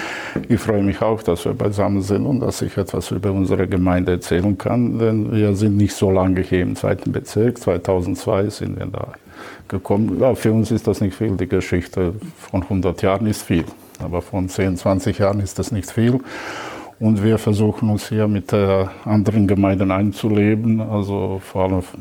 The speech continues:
mit der Nachbarschaft und so. Und da bin ich froh, dass ich hier bin und etwas über unsere Gemeinde erzählen kann. Danke.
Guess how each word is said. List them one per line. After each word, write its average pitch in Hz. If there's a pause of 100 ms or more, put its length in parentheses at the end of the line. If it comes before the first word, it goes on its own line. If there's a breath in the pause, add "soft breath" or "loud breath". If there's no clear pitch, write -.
(100)
mit 107
der 104
Nachbarschaft 98
und 95
so. 101
Und 120
da 110
bin 95
ich 90
froh, -
dass 92
ich -
hier 104
bin 104
und 107
etwas 95
über 101
unsere 98
Gemeinde 95
erzählen 90
kann. -
Danke. 92